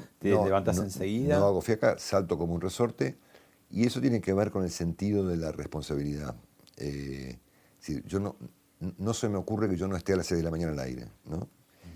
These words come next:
Speaker 2: Y creo que parte de la tradición del programa es que nosotros estamos siempre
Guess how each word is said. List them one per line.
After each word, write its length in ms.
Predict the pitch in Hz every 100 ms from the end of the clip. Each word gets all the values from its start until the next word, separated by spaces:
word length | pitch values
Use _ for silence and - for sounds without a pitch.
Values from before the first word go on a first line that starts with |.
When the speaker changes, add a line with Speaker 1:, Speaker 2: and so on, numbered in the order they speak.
| - -
Speaker 2:
Y 120 | 69
creo 140 | 80 85
que 100 | 82
parte 300 | 87 87 95
de 40 |
la 120 | 85 78
tradición 500 | 76 71 69 90 92
del 100 | 87
programa 440 | 82 85 98 101 -
es 80 | -
que 80 |
nosotros 200 | - 90
estamos 300 | - 85 82
siempre 460 | - 90 87 110